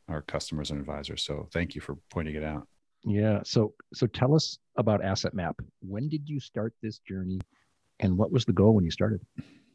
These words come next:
Speaker 1: Well, you know, it's interesting. I think, like most solutions that come together today,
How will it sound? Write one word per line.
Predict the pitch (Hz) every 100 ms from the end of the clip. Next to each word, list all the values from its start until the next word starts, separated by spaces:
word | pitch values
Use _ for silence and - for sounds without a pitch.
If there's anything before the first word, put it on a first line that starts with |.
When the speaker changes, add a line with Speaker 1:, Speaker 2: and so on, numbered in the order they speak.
| _ _ _ _ _ -
Speaker 1:
Well, | 160 131
you | 135 143
know, |
it's | 123 156
interesting. | 98 - 90
I |
think, | 90 147 135
like | 107 90
most | 98 95 101 101 - - - _
solutions | - - 95 90 104 98 98 87
that | 85 78
come | - 90
together | - 76 82 85
today, | 80 87 80 76 76 76